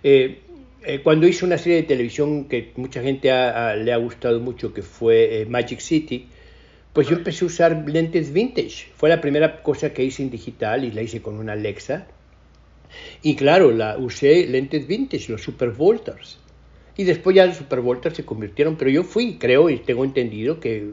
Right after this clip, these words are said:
que Magic City fue la primera serie de televisión donde se utilizaron los Super Volters, que eran los lentes que se utilizaban en El Padrino,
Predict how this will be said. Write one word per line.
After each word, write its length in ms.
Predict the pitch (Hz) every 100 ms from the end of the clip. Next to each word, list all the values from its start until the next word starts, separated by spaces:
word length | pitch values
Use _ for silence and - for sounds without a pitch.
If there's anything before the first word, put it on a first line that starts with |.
| -
que 120 | 107
Magic 280 | 117 117 131
City 280 | 127 123
fue 200 | 131 127
la 160 | 127 127
primera 420 | 120 113 120 143
serie 320 | - 131 120
de 80 | 131
televisión 500 | 139 131 120 - 139
donde 240 | 160 117 104
se 120 | 113
utilizaron 640 | 101 104 101 101 123 123
los 100 | 107
Super 280 | - 135 156
Volters, 440 | 143 135 123 156 - - - - - -
que 80 | 160
eran 180 | 156 151
los 200 | 143 139
lentes 420 | 156 151 156 160
que 140 | 143
se 80 | 117
utilizaban 500 | 110 113 107 123 123
en 80 | 123
El 100 | 123
Padrino, 540 | 147 170 226 262 -